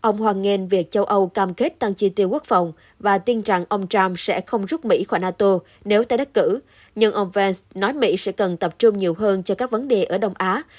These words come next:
nên châu Âu cần sẵn sàng để tự chủ về mặt quân sự. Chuyện gì xảy ra sau khi Bộ trưởng Nội các đầu tiên của Mỹ bị luận tội trong một trăm năm mươi năm?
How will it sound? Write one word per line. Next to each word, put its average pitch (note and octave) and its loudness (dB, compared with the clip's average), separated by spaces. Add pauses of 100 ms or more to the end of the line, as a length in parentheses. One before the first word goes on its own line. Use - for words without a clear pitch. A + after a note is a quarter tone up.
(180)
nên A3 2
châu G#3 2
Âu G3 2
cần F3+ -2
sẵn E3+ -6
sàng F#3+ 0 (240)
để F#3 2
tự - 4
chủ F#3+ 2
về G#3+ 4
mặt F3 -4
quân G3 2
sự. E3 0 (3000)
Chuyện G3 4
gì G3+ 6
xảy F#3+ -2
ra G3+ 0 (140)
sau C4+ 4
khi B3+ -2
Bộ F3+ 4
trưởng F#3+ 0
Nội G#3 4
các B3 -6
đầu G3+ 0
tiên G#3 2
của F#3 -2
Mỹ G3 2
bị G#3+ 4
luận E3+ 0
tội D#3+ 2
trong G#3 0
một E3+ -6
trăm F#3 -2
năm G3 -2
mươi F#3+ -2
năm? F#3 0